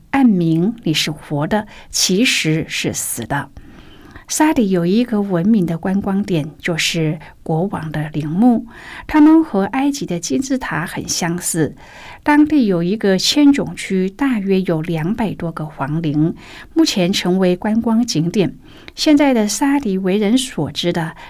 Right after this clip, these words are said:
正是这些埋葬死人的坟墓。皇陵的外表很雄伟，很好看，但是里面埋的都是死人。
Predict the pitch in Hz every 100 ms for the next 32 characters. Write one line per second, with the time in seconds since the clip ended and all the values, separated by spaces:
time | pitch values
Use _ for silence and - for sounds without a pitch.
0 | - 202 196 196 180 285 269 233 226 220
1 | 226 170 165 - 269 220 185 - 170 156
2 | 151 170 226 - 147 156 175 151 - -
3 | - - - - 190 285 240 240 254 311
4 | 269 190 214 - 156 - 170 165 202 165
5 | - - - 170 170 - - 170 143 143
6 | - - - 302 269 233 - 196 165 -
7 | - 160 180 202 175 156 147 180 202 -
8 | - 170 160 - 147 - 143 143 139 143
9 | 160